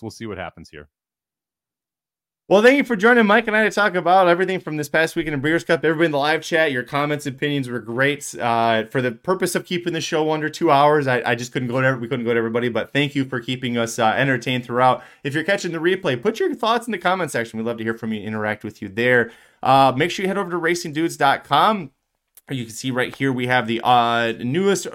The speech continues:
Speaker 2: division rankings, and Aaron has a new number one ranked horse up to the mark off of that effort in the Coolmore Turf Mile Stakes, is now Aaron's number one horse overall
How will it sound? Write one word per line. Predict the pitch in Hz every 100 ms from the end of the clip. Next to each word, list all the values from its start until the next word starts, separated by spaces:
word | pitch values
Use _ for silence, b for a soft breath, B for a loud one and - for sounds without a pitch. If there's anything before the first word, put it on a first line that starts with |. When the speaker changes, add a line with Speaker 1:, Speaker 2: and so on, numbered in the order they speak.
| 135
Speaker 2:
division | 139 127 190 180
rankings, | 147 143 147 151 147
and | 131
Aaron | 107 160 190
has | 180
a | 151
new | 165
number | 160 143 185
one | 190 180
ranked | 165 175 -
horse | 170 131 -
up | 156
to | -
the | 190
mark | 139 147 147 - -
off | 120 135
of | 123
that | 120 123
effort | 123 127 120 117 b b _
in | 113
the | 104
Coolmore | - 127 120 110
Turf | 113 117
Mile | 107 110 117
Stakes, | 110 107 107 -
is | 101
now | 110 110
Aaron's | - 117 110 110
number | 110 123
one | 117 107
horse | 113 117 110 -
overall | - 143 143 127 131 117 104